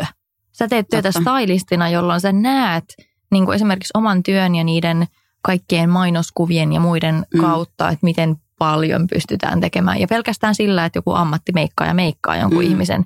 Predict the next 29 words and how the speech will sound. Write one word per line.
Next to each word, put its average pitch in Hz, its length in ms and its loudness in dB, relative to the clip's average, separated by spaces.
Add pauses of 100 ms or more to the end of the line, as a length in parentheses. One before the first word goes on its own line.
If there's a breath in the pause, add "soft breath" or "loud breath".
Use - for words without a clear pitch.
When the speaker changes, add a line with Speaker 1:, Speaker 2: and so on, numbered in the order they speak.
Speaker 3:
Mm. 190 180 2
Speaker 1:
että 185 140 0
miten 175 220 0
paljon 160 180 -2
se 175 80 -2
ulkonäkö 170 460 0
muuttuu 165 500 0 (380 soft breath)
verrattuna 165 580 0 (240)
siihen, 170 360 0
että 160 340 -4 (180)
versus 175 460 -2 (120)
meikitön 165 540 0
tai 170 500 0
itse 175 340 0
tuherrettu 170 520 0
joku 202 420 0
pikkumeikki, 294 720 0
Speaker 2:
<laughs> - 60 -8
Niin. 302 380 0
Speaker 1:
<laughs> - 20 2
niin, - 260 -2
niin 180 400 0
että 190 180 -2
se 196 140 0 (200)
ero 180 280 0
voi 160 180 0
olla 165 140 0
aika 170 240 -2
huima. 185 280 0